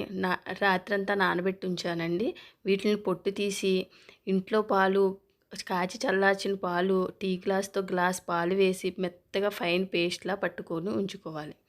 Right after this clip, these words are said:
ఒక గిన్నెని తీసుకుని కడిగి తీసుకోండి, మాడకుండా ఉంటుంది. ఒకసారి కడిగి తడి దానిలో అర లీటర్ పాలు వేసుకున్నాను. ఇది అర లీటర్ పాలులోని ఒక టీ గ్లాస్‌తో గ్లాస్ నీళ్ళు వేసి ముందుగా హైలో పెట్టి పాలు మరిగించేసుకోవాలి.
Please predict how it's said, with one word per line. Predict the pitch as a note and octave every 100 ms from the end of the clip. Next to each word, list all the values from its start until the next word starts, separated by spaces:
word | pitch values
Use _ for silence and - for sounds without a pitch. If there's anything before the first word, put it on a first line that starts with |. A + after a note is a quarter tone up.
| _ - - - - _ -
ఒక | F#3+
గిన్నెని | E3+ F#3 F#3 A3 A3
తీసుకుని | G3+ G3+ - G3+ G3+ F#3+ -
కడిగి | F#3+ F#3 G#3
తీసుకోండి, | G#3 G3 - F#3 F#3 A#3
మాడకుండా | G3+ E3+ F3 G3+ F3 F#3
ఉంటుంది. | F3 E3+ E3+ F3
ఒకసారి | G#3+ - F3+ F3
కడిగి | - E3+ F3+ F#3+
తడి | F#3+ E3 F3+
దానిలో | F#3 F3+ F3 E3+ F3 E3 - - - -
అర | F3+ F#3
లీటర్ | F#3 F3+ F3+ F3
పాలు | E3+ E3 F#3+
వేసుకున్నాను. | F#3+ E3 - D#3+ D#3 D3+ -
ఇది | - F#3
అర | F#3 F3
లీటర్ | F#3 F#3 G3 G3
పాలులోని | F3+ F3 F3+ F#3 F3+ F3+ F3 E3+ - - _
ఒక | G3 F#3+
టీ | F#3+ F#3
గ్లాస్‌తో | G3 G3 G3 G#3+
గ్లాస్ | F#3+ F3 F3 -
నీళ్ళు | F3 F3 F#3+
వేసి | F#3 F3 - F3+ E3+
ముందుగా | F3+ F#3 F#3+ G#3+
హైలో | G3+ E3+ F3 F#3
పెట్టి | G3 F3 E3+ F3 E3+ -
పాలు | F3 E3+ G3
మరిగించేసుకోవాలి. | F3+ D#3+ F3 E3+ F3 E3+ - D3 C#3+ C#3+